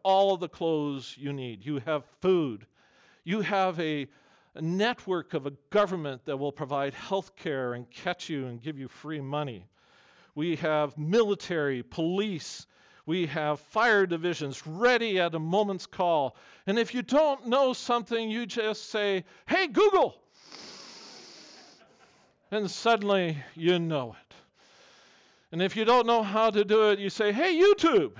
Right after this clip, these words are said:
And you find out how to do something and how to fix it, and you know what to do. You have food in such large quantities, you don't know what to do. It's sitting on shelves waiting for you to buy. And you can buy it on credit,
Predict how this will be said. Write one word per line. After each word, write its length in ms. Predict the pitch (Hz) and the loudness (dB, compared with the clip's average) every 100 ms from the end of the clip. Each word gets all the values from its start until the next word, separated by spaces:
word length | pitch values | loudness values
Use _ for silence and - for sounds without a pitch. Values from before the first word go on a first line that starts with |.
| - | -12
And 200 | 175 160 160 | -6 -4 -2
you 140 | 156 | -2
find 340 | - 180 180 | -4 -4 0
out 160 | 175 170 | 0 0
how 220 | 156 175 | 0 0
to 140 | 170 175 | 0 0
do 200 | 277 269 | 0 -2
something 440 | 214 151 151 139 | -4 -4 -6 -6
and 120 | 147 | -6
how 220 | 147 175 | -2 0
to 120 | 170 156 | 0 -6
fix 380 | - 202 - | -8 -12 -8
it, 180 | 151 120 _ _ _ _ | -8 -8 _ _ _ _
and 120 | 151 | -8
you 180 | 156 156 | -4 -4
know 200 | 151 147 | -2 -2
what 240 | 143 135 - | -2 -4 -8
to 80 | 131 | -14
do. 180 | 120 101 85 _ _ _ _ _ _ _ _ _ _ _ _ _ _ | -12 -14 -16 _ _ _ _ _ _ _ _ _ _ _ _ _ _
You 160 | 165 202 | -4 0
have 300 | 180 180 170 | 2 2 0
food 420 | - 254 247 220 | -4 -2 0 0
in 160 | 196 170 | -2 -2
such 400 | - 202 - 190 | -4 -4 -4 0
large 400 | 185 180 185 - | 4 4 2 -6
quantities, 800 | - 185 175 165 160 156 147 - | -2 0 0 -2 -2 -2 -6 -6
you 80 | |
don't 240 | 156 160 147 | -2 -2 -2
know 120 | 151 | -4
what 240 | 143 139 | -2 -4
to 100 | - | -8
do. 240 | 135 139 135 | -6 -4 -4
It's 200 | 131 - | -6 -10
sitting 320 | - 185 180 | -10 -6 -4
on 140 | 170 | -4
shelves 640 | 165 - 170 143 117 101 - | -6 -4 -2 -2 -4 -10 -16
waiting 360 | 127 135 135 117 | -6 -6 -4 -8
for 220 | - 127 | -12 -12
you 200 | 117 101 | -10 -12
to 120 | - | -16
buy. 260 | 101 98 87 - _ _ _ _ _ _ | -14 -12 -12 -18 _ _ _ _ _ _
And 160 | 147 160 | -10 -8
you 80 | 214 | -6
can 220 | 262 156 _ | -6 -8 _
buy 240 | 226 196 202 | 0 2 2
it 160 | 202 | 2
on 180 | 214 202 | 0 -2
credit, 640 | - - 294 277 175 - | -10 0 0 2 -2 -4